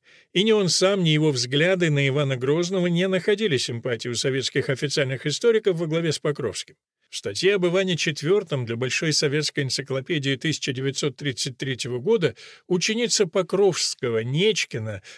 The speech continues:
раскритиковала книгу Випера как продукт контрреволюционной интеллигенции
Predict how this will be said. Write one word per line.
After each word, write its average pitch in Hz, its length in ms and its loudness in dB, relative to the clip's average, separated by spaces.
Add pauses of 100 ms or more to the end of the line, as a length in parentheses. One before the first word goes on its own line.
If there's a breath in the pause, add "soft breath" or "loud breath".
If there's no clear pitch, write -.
раскритиковала 202 880 2
книгу 147 320 0
Випера 170 400 0
как 143 240 -4
продукт 170 500 -2
контрреволюционной 160 1000 -2
интеллигенции 151 880 0